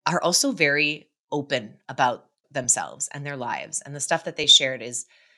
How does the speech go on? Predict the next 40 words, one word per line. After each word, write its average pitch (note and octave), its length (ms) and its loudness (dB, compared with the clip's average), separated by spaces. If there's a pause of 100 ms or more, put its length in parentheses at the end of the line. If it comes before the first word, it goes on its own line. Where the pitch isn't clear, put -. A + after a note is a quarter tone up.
(120)
is E3+ 100 2
stuff G#3 160 4
that G3+ 80 6
I - 20 6
think E3+ 200 -6
all C#3 180 2
of C#3 100 -8
us B2+ 200 -4
can B2+ 260 -12
really B2+ 380 -4
take B2+ 420 -4
and, B2 320 -14
and B2+ 120 -12
try B2 220 2
in B2 140 -6
our A#2+ 100 -6
own B2+ 200 -10
lives. A#2+ 280 -10
And B2+ 80 -12
so C3+ 200 -2 (240)
you're E3+ 120 4
gonna G3+ 160 6
get F3+ 120 0
to F3 60 -4
hear D3+ 420 4
kind C#3+ 160 -6
of C3 80 -8
the - 220 -2
edited D#3 360 -2
version D3 320 0
of C3+ 160 -6
that. C3+ 360 2
We'll C#3 100 -8
speed C#3+ 300 0
it C3+ 80 0
up C3 180 2
a C#3+ 40 -6
little C#3 200 -6
bit D3 260 -2
'cause B2+ 280 -6